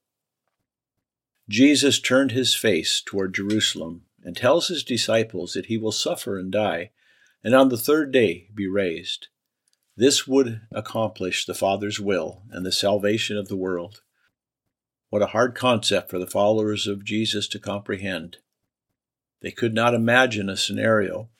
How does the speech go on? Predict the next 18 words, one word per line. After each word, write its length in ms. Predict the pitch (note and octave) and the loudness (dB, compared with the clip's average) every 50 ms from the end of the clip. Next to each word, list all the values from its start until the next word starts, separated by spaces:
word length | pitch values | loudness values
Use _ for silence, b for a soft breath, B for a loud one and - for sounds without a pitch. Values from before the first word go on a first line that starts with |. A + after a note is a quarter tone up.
| _ | _
when 140 | - G2 F#2+ | -8 -6 -6
the 80 | F#2 F2+ | -4 0
death 280 | - G#2 A2+ A#2 - | 2 4 4 4 2
of 120 | A#2 G#2 G#2+ | -2 -6 -6
Jesus 540 | - - - A#2+ A2+ G2+ F#2+ F#2+ - - | -6 -2 -2 0 0 -2 -4 -4 -6 -8
accomplished 640 | G#2+ - - - A#2+ B2 A#2 - F#2 F#2+ - - - - | -8 -8 -6 -4 -4 -4 -4 -6 -8 -8 -8 -8 -6 -4
anything 460 | G#2+ A2 G#2 G2 - F2+ - F#2+ F#2 | -2 -2 -2 -2 -4 -8 -10 -8 -4
good. 340 | F#2+ G#2 G2 E2+ E2+ - - _ _ _ _ _ _ _ _ _ _ _ _ _ _ | -2 -2 -2 -2 -4 -8 -14 _ _ _ _ _ _ _ _ _ _ _ _ _ _
They 120 | - - G2+ | -4 0 0
had 120 | A2+ A2 | 0 2
seen 240 | - - C3 C#3 C#3+ | 2 2 4 4 4
the 100 | C#3 B2+ | 2 0
healings 640 | A2 - C#3+ D3 C#3+ A#2+ A2 G2 F#2+ G2+ G2 - | 0 0 2 2 4 4 2 2 0 -2 -4 -4
and 160 | - G2+ G#2 G#2 | -4 -4 -4 -4
the 80 | G2+ | -2
raising 560 | G2+ G#2+ A2+ A#2+ A#2+ G2+ F#2 G2 F#2 F#2+ G2 F#2+ F2 - - | 0 2 2 4 4 2 0 -2 -4 -6 -8 -10 -12 -12 -12
of 160 | F2+ F2+ - | -12 -6 -2
Lazarus. 680 | G2 G#2 G#2 G#2 G#2+ G#2 - - - - - - - | 0 2 2 2 2 0 -2 -6 -10 -14 -16 -18 -20